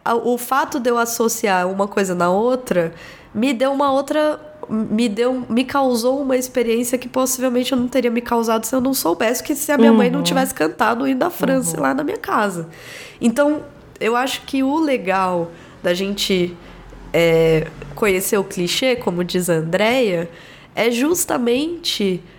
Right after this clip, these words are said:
Speaker 1: esse encanto que você
Speaker 2: Isso.
Speaker 1: sente depois que você fala, "Uau, então o Neil Gaiman, ele
Speaker 2: É.
Speaker 1: está aqui fazendo uma, ele está ressignificando algo que fizeram lá em Frankenstein"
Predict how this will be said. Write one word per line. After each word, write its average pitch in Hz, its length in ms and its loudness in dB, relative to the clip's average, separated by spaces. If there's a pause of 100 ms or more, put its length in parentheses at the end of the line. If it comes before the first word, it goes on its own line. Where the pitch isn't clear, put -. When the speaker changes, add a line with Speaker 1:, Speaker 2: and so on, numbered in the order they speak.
(120)
Speaker 1:
esse 269 240 2
encanto 311 600 -2
que 330 120 -2
você 294 320 -2
Speaker 2:
Isso. 196 100 2
Speaker 1:
sente 285 460 0
depois 269 380 0
que 277 80 -12
você 285 120 -2
fala, 262 240 -2
"Uau, 269 640 2
então 285 580 0 (180)
o 226 60 2
Neil 277 220 2
Gaiman, 208 760 -2 (440)
ele 208 160 4
Speaker 2:
É. - 20 4
Speaker 1:
está 180 400 2
aqui 277 320 0
fazendo 254 340 0
uma, 285 320 2 (320)
ele 208 160 0
está 262 360 0
ressignificando 269 1600 0
algo 247 600 0 (520)
que 277 420 2
fizeram 285 680 0
lá 214 420 2 (120)
em 240 180 0
Frankenstein" 262 800 -2